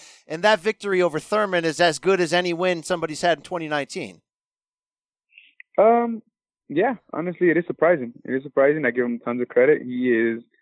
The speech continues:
Speaker 2: a phenomenal fighter. Uh, but, I mean, we will, we'll see what, what's up for him next. You know what I mean? But first, I'll,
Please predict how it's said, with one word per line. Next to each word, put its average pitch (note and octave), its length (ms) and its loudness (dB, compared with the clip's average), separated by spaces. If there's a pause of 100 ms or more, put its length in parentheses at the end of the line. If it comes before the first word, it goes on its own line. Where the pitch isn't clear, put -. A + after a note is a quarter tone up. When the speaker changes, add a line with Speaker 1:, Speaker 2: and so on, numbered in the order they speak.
(280)
Speaker 2:
a A#2 140 2 (100)
phenomenal A#2 500 0
fighter. B2 340 2 (460)
Uh, B1 800 0 (960)
but, C3+ 240 4 (180)
I - 40 -6
mean, C#3+ 380 -4 (560)
we D#3+ 220 2
will, D#3+ 400 8 (580)
we'll E3 280 2
see G#3 80 2
what, D3+ 240 2
what's C#3+ 280 -6
up - 160 4
for C3+ 140 -2
him C#3+ 160 0
next. - 300 -6
You - 100 -8
know B2 80 -4
what B2+ 80 -4
I C3 40 -4
mean? C#3+ 200 -6 (180)
But B2 240 4
first, D#3 280 6
I'll, C3 200 2